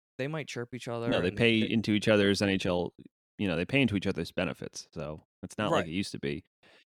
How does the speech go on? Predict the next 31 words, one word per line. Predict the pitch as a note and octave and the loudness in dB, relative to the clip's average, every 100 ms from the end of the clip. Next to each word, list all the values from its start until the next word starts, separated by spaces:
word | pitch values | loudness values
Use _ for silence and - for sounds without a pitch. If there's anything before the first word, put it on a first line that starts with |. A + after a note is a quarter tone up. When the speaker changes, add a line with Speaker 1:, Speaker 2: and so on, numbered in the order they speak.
| _ _ _ _ _ | _ _ _ _ _
Speaker 1:
I | C#3+ | -6
mean, | E3+ E3+ | -4 -2
they | F#3+ | -2
might | F3 D3 | -2 0
Speaker 2:
Where | |
back | - G2 | 0 0
in | G#2 | 2
the | |
Speaker 1:
actually, | F#2+ | 2
Speaker 2:
day, | F#2+ F#2 | 2 2
Speaker 1:
like | |
Speaker 2:
two | - | -2
teams | G#2 G#2 G2 | 0 2 2
couldn't | - G#2 | 4 2
be | G2+ | 4
in | G2 | 2
the | F2+ | 2
same | A2 G2 | 2 2
hotel | F2+ F#2 G2 - | 2 0 0 0
<laughs> | - | -2
'cause | - | -4
they | G#2+ | -4
would, | - - _ | -6 -10 _
they | G2+ | -4
would | F#2 F#2 | -2 -2
get | E2+ | -6
into | E2+ F2 E2+ | -6 -6 -4
a | - - | -6 -6
Donnybrook, | F2+ F#2+ E2+ E2 D#2 - | 0 0 0 -4 -8 -8
you | F2+ | -10
know? | E2 | -8